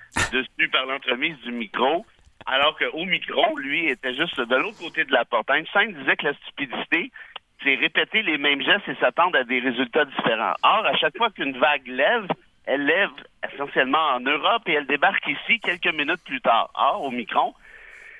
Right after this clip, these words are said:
était déjà en train de ravager l'Europe et même une partie de l'Occident. Elle était, elle a déjà présent aux États-Unis, en Ontario et même ici. François Legault disait, « Inquiétez-vous pas, le vingt-neuf novembre,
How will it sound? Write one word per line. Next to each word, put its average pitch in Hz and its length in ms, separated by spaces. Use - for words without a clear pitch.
était 196 260
déjà 214 280
en 220 200
train 160 220
de 147 60
ravager 135 460
l'Europe 139 340
et 135 80
même 147 220
une 120 120
partie - 420
de 143 80
l'Occident. 135 500
Elle 143 80
était, 123 240
elle 107 180
a 95 120
déjà 123 260
présent 127 300
aux 127 120
États-Unis, 113 480
en 143 120
Ontario 117 480
et 120 60
même 131 260
ici. 147 400
François 160 300
Legault 165 240
disait, « 135 360
Inquiétez-vous 156 540
pas, 165 160
le 151 60
vingt-neuf 135 400
novembre, 131 460